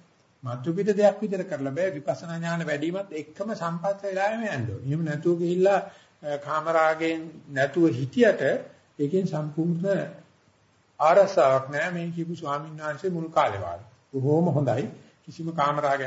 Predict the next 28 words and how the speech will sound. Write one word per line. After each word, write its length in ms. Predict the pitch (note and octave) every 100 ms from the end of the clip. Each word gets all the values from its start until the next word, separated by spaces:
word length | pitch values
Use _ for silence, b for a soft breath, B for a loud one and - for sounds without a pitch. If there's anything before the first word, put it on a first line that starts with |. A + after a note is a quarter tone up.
| B2+
ඇත්තේ 280 | A#2+ - C#3
නෑ. 160 | F3
බොහොම 240 | E3 D3 E3+
ප්‍රියමනාපව 560 | E3 C#3+ C#3+ D3 D3+ C#3+
කතා 300 | C3 C#3 C3+
කරනවා. 340 | D3 D#3+ G#3+
Brahmacharya 560 | F3+ - F3 E3+ F3 F#3+
හොඳට 260 | F3 G3
කරගෙන 320 | F#3+ F3+ F3+
යනවා. 280 | F3 F#3+ A2 - b b _ D#3+
නමුත් 180 | G3+ -
අනුසය 440 | E3+ G#3 G#3+ G#3+
තියෙනවා. 500 | G#3+ A#2 A2+ - - _
ඒ 120 | E3
අනුසයට 400 | D3 D3 C#3+ F3 E3+
හේතු 300 | C#3+ E3+ E3+
ආපු 260 | E3 D#3+ G3
ගමන් 360 | D3+ F#3 G3+ E3 - - b b -
ඒක 80 | F3+
සම්පූර්ණ 880 | - F#3 A3 - A3+ A#3+ A#3 G#3+ F3+
වියරු 240 | F3 D3+
වැටෙන්න 280 | A#2+ A#2+ A#2+
පටන් 280 | A#2+ C3+ D3+
ගත්තාම 360 | D3+ D#3+ B2 C#3+ C4 - b _
අර 180 | A#2 D3 D3+
තියෙන 320 | D3 D3 D3+ D#3
මේ 260 | D3+ D3 C#3 C#3 -
සිරියාවන්තකමක්වත්, 1200 | - D#3+ C#3+ D3 C#3 C#3 C3+ C3 B2 A#2 - B2+